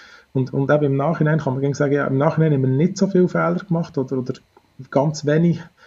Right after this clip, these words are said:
ähm, keine grossen. Und das ist aber auch Glück, weil das hätte anders können rauskommen. Also wenn wir die Saison abbrechen und, und da Anfangs Februar gibt's,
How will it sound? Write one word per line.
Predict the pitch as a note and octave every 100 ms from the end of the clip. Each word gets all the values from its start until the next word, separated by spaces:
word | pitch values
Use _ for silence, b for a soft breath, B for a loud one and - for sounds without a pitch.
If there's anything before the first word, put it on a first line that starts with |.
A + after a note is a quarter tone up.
| b b C#3+
ähm, | C3+ C3+
keine | - D#3
grossen. | D3 D#3+ F#3 - G#3 - _ b b b -
Und | C#3+ C3+ C3+
das | E3
ist |
aber | D3 D3+
auch | D#3
Glück, | D#3 C#3+ - -
weil | D3+ C3
das | D#3 D#3
hätte | D3+ D3
anders | E3 D#3+ -
können | E3 D#3+
rauskommen. | D#3 E3 E3 C3
Also | B2
wenn | C3+ C#3
wir |
die | C#3+
Saison | D#3 D3+ C#3
abbrechen | D3 E3 D3 - D3+
und, | C3+
und | C3+ C3
da | B2+
Anfangs | C3+ D3 - C3+
Februar | - D3 D3+
gibt's, | C3 C3+ C3 -